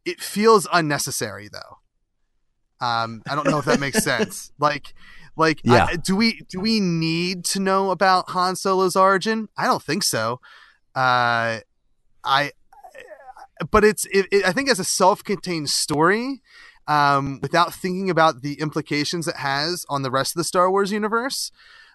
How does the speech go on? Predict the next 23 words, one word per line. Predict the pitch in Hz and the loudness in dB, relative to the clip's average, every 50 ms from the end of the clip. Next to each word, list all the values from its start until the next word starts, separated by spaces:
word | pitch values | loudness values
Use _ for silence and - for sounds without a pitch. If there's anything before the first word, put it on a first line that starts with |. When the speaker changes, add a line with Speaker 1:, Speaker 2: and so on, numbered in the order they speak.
| _ _ | _ _
Speaker 1:
uh, | - 147 147 | -2 2 4
Speaker 2:
Right. | 143 143 147 - | 4 4 2 0
Speaker 1:
I | 165 | -2
think | 160 - 240 | -2 -2 -2
it's, | 240 - - - _ | -2 -4 -6 -10 _
I | - - | -14 -14
think | - 226 220 | -10 -10 -10
it's | 226 - - - - - | -8 -8 -10 -10 -8 -6
a | 180 | 2
good | 139 233 226 | 4 4 4
movie. | 185 190 254 277 156 123 - - - _ _ _ _ _ _ _ _ _ _ _ _ _ _ | 6 4 4 2 2 -2 -8 -14 -20 _ _ _ _ _ _ _ _ _ _ _ _ _ _
Uh, | - 151 151 143 139 - - | -6 -4 -2 -2 -4 -4 -4
I | 147 | -4
think | - - 247 247 - - - _ _ _ _ _ _ _ _ _ _ _ _ _ _ | -2 -2 -2 -2 -4 -8 -16 _ _ _ _ _ _ _ _ _ _ _ _ _ _
that, | 170 165 170 151 190 180 175 170 170 170 - - - | -18 -8 -2 0 2 4 4 4 2 2 -2 -4 -4
and | 160 156 | -2 0
I | 151 151 | 0 0
think | 135 - 214 208 | -2 -2 -4 -2
I | 202 | -2
heard | 180 156 180 170 156 151 | 0 2 4 4 4 2
actually | - 143 135 - 151 | -2 -4 -2 -4 -2
Mark | 143 143 143 139 - | 0 2 2 0 0
B-, | 135 131 | -2 -4